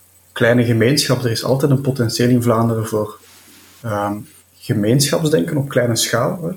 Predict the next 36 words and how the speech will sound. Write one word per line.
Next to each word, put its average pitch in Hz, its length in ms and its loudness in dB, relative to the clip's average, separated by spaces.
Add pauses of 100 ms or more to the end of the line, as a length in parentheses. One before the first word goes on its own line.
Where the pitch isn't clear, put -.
(340)
De, 120 140 -6
de 123 100 -4
basisgedachte 175 800 2
van 160 120 0
het 151 120 0
ecologisme, 143 520 2
zeg - 220 -8
maar, - 160 -8
kleinschaligheid. 165 960 0 (680)
Ehm, 117 400 4 (760)
maar 131 240 4
het - 240 -2
komt 151 280 4
er 131 160 4
nooit 120 320 4
van, 143 220 2
of 143 180 0
men, 120 200 2
men, 113 280 2
men, 110 320 0
men 113 480 -2 (240)
denkt 120 340 0
altijd 139 340 2
dat 139 200 -2
die, 117 260 0
die 110 220 -4
dorpen, 131 340 -2
dat 131 160 0
die 113 200 -4
een 110 60 -4
beetje, 113 280 -4
ja, 117 220 -4
achterlijk - 440 0
zegt 147 260 -2
men 160 100 -2
niet, 160 220 -2